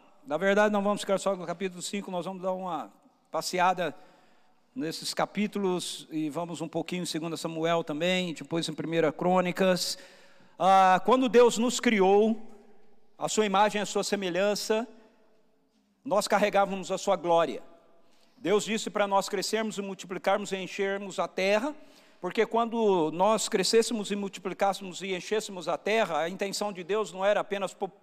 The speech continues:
fazer com que o, o mundo fosse, é, povoado.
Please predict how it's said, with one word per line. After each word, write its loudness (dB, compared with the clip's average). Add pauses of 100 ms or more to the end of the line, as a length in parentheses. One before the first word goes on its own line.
(320)
fazer 2
com -10
que -6
o, -2 (240)
o -8
mundo 2
fosse, -2 (260)
é, 2 (320)
povoado. 6